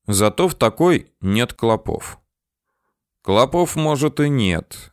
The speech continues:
но дверь в дом распахнута целый день. Жара внутри почти такая же, как и на улице.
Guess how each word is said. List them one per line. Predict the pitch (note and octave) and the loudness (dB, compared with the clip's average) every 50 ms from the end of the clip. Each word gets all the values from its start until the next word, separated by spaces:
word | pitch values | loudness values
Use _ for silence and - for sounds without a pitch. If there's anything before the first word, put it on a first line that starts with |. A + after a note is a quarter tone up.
| _ _ | _ _
но | - F#2+ G#2 A2 A2+ A2+ G#2+ | -4 -2 0 0 0 0 0
дверь | G2+ A2+ A2+ C#3 E3 E3 D3 | 0 0 2 2 4 4 2
в | A2+ G2 | 2 0
дом | F#2+ G#2 A#2+ G#2+ G2 | 2 2 2 2 2
распахнута | G2 G2+ G2+ - - - C#3 - - - B2+ A#2 - B2 A2+ | 2 2 2 0 0 0 0 0 0 -2 -4 -2 -2 -2 -2
целый | - - C3+ C3+ B2+ A#2+ A#2 | 0 0 0 2 2 0 0
день. | A2 G#2+ B2+ B2 G2+ F2+ E2+ - _ _ _ _ _ _ _ - | 0 0 0 0 0 0 -2 -6 _ _ _ _ _ _ _ -6
Жара | G2+ G2 F#2+ A2+ A2+ A2+ B2 C#3 D3+ B2+ | -2 0 4 4 6 6 6 6 4 4
внутри | F#2 F#2 F2+ E2 - - C#2+ | 2 0 -2 -2 -4 -6 -8
почти | - - F2+ F#2 - - - C3 | -4 -4 -2 -2 0 0 -2 0
такая | - C#3 B2 - C#3 C#3+ C#3 | 0 0 0 2 2 2 2
же, | C3 B2+ | 2 0
как | B2 C3+ C3 - - | 0 -2 -2 -2 -2
и | C3 | 0
на | B2+ A#2+ A#2 | 0 0 2
улице. | A#2+ C3 B2 F#2 E2 E2 - - - - - | 2 2 0 0 -2 -2 -4 -4 -4 -4 -8